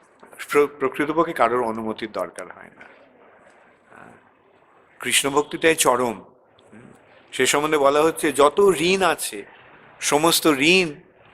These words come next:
কৃষ্ণ ভক-, কৃষ্ণের শরণাগত হলে, হ্যাঁ, সমস্ত ঋণ থেকে মুক্ত হয়ে যাওয়া যায়। গত মুকুন্দং শরণং শরণ্যে। হ্যাঁ,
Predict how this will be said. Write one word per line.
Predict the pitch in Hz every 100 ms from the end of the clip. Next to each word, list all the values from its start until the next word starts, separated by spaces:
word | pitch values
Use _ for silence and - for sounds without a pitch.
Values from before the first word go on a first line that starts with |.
| - _ -
কৃষ্ণ | 131 - 147
ভক-, | 151 - -
কৃষ্ণের | 139 - 165
শরণাগত | - 135 139 151 151 151 156
হলে, | 139 147 151 117 147 - - - - -
হ্যাঁ, | 110 143
সমস্ত | - 143 151 -
ঋণ | 120 135 143
থেকে | 147 156
মুক্ত | 123 110 -
হয়ে | 101 98
যাওয়া | 95 90 92
যায়। | - - - - - - - 123
গত | 139 180
মুকুন্দং | 175 156 147 156 151 143 139 131
শরণং | - 120 113 113 113 110
শরণ্যে। | - 98 92 95 92 - 151 - 127 143 139 131 113 _
হ্যাঁ, | 101 156